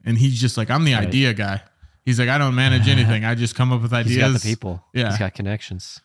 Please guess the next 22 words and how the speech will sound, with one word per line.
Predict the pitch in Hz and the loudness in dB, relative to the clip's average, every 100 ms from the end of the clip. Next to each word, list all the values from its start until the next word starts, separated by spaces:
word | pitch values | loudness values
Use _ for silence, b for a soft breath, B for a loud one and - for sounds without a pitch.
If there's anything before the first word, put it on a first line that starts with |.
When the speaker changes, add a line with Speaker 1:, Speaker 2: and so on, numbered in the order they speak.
| _ | _
Speaker 1:
Yeah. | 131 110 | -6 -6
So | - 135 | -2 2
his | 143 135 | 2 4
leadership | 160 156 151 160 | 2 2 0 -2
team | 151 139 | 0 0
takes | 147 143 - | 0 -2 -4
care | 151 143 | -2 -2
of | 131 | 0
a | |
lot | 131 135 | -2 0
of | |
it, | 139 120 | -2 -2
but | 120 117 | -2 -2
he | - 139 | -4 -2
said | 147 | 0
he's | 135 - | -2 0
talking | 139 131 135 | -2 -2 -4
to | 120 | -4
three | 156 156 | 0 0
other | 147 143 | 2 -2
production | 127 139 131 - 135 | -4 -2 -2 -4 -4
companies. | 135 127 131 131 123 | -2 -2 0 0 -2